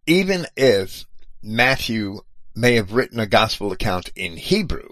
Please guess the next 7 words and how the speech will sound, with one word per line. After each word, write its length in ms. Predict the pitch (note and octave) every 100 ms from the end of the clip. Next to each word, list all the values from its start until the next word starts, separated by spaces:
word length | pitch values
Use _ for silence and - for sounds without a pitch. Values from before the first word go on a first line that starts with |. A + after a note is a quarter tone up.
| - - - _ - - - - - - -
it 100 | A#2+
has 260 | A2+ A#2 C3
not 220 | C3+ D#3
survived 800 | - B2 F#2 B2 F2+ C2+ B1 -
to 100 | G#2+
this 200 | G2+ -
day. 360 | - A1+ - -